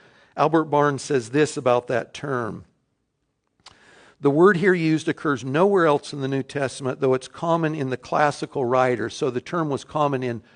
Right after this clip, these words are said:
Greek writings. In Greek mythology, it was the lower part or abyss of Hades, where the shades, we would say the spirits,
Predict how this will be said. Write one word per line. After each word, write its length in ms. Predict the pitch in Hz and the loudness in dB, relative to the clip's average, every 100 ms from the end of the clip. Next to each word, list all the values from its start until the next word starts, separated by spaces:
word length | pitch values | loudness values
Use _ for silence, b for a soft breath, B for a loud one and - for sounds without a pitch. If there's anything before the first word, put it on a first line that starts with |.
| b - | b -18
Greek 460 | 120 143 151 - 143 | -6 -2 -2 -4 0
writings. 720 | 127 123 117 101 78 64 - b b b b | 4 4 2 -2 -12 -16 -20 b b b b
In 200 | 160 143 | -2 -2
Greek 320 | 127 190 196 | 2 2 2
mythology, 760 | 185 165 185 202 196 156 123 139 | -2 0 2 4 6 4 2 -2
it 80 | |
was 200 | 151 135 | -2 -4
the 100 | 139 | 0
lower 500 | 127 131 156 170 160 | 0 4 4 4 2
part 800 | 147 _ _ - - 165 131 143 - | 0 _ _ -10 -2 2 2 2 -2
or 260 | 143 131 151 | 2 2 2
abyss 840 | 131 113 107 170 165 123 - - b b b b | -4 -6 2 4 6 4 0 -16 b b b b
of 240 | 139 127 104 | -2 -2 -4
Hades, 800 | - 170 185 196 143 117 135 | -8 -2 -2 0 -2 -2 -6
where 200 | - 147 | -2 0
the 140 | 120 120 | 0 -2
shades, 640 | - - 180 123 131 139 | -4 0 2 2 0 -2
we 100 | 123 | -6
would 140 | 123 117 | -6 -6
say 160 | 131 | -6
the 140 | 120 110 | -6 -8
spirits, 760 | - _ 190 143 117 - - | -12 _ 2 4 4 0 -18